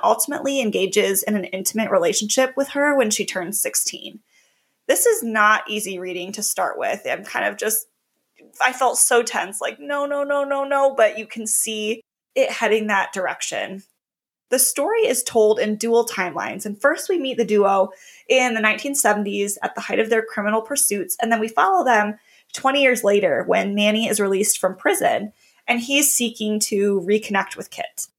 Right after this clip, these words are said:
Like I said, the story is so tense, and it's set in East Texas, which felt really atmospheric and kind of gritty in the nineteen seventies. This book is dark,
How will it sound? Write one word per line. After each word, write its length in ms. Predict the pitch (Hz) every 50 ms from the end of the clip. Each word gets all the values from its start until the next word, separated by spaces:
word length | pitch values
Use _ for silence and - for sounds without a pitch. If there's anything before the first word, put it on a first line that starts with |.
| _ _ _ _ _ _ _ _ _ -
Like 180 | 233 247 277 330
I 120 | 339 330
said, 220 | - - 214 202
the 80 | 196 214
story 400 | 214 - - 226 226 254 311 294
is 140 | 285 269 -
so 560 | - - - - 220 202 202 196 214 220 226 220 - -
tense, 720 | - - - - 202 131 101 240 294 285 - - - - - - - - - - _ -
and 320 | 254 262 254 254 247 240 240
it's 300 | - - 233 - - -
set 220 | - 285 - -
in 140 | 302 247 -
East 300 | - 226 240 - - -
Texas, 640 | - - 208 - - - - - - 208 - - 196
which 380 | 196 233 226 220 - - - - _ _ _ _ -
felt 200 | - 254 254 -
really 280 | 240 247 240 247 220 - -
atmospheric 800 | 196 214 - 226 - - - - 196 175 190 214 226 226 226 226
and 120 | 202 -
kind 160 | - 214 214
of 80 | 185 185
gritty 600 | 175 185 202 202 190 196 185 175 175 196 208 - _
in 120 | - 202 202
the 80 | 202
nineteen 380 | 180 175 123 - - - 175 170
seventies. 600 | - - 165 175 165 165 156 - 170 165 - - _ _ _ _ _ _ _ _ _ _ _ _
This 240 | 196 240 - - -
book 200 | - 466 494 480 494
is 160 | 453 339 262 190
dark, 520 | 165 190 - 139 - - - - -